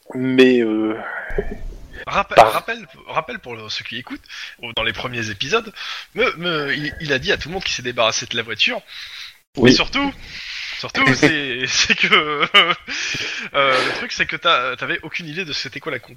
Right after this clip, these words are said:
Speaker 2: cargaison.
Speaker 1: Ouais, c'est ça.
Speaker 2: À l'époque, hein.
Speaker 1: Mais bon. Sauf que quand même, j'ai gardé le sac. <laughs> Parce qu'on sait jamais. Et que, ben, assez récemment, euh,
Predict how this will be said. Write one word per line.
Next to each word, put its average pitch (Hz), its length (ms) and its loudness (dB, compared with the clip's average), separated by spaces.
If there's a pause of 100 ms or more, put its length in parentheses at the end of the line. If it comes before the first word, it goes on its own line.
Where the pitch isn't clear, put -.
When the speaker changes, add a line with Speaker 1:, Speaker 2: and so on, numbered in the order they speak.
Speaker 2:
cargaison. 120 360 0 (580)
Speaker 1:
Ouais, 131 220 12
c'est - 180 -6
ça. - 160 4
Speaker 2:
À 113 80 -4
l'époque, 113 320 -14
hein. 113 60 -20 (680)
Speaker 1:
Mais 113 100 -2
bon. 110 140 2 (760)
Sauf - 220 8
que - 100 -2
quand 156 160 8
même, 214 100 4
j'ai 175 120 2
gardé 151 280 6
le 165 60 -4
sac. - 280 4 (220)
<laughs> - 400 -16
Parce - 240 6
qu'on 185 180 -2
sait - 320 -2
jamais. 135 500 2 (1120)
Et 117 340 2
que, 117 840 2
ben, 113 800 2 (140)
assez - 280 6
récemment, 160 760 4
euh, 113 500 0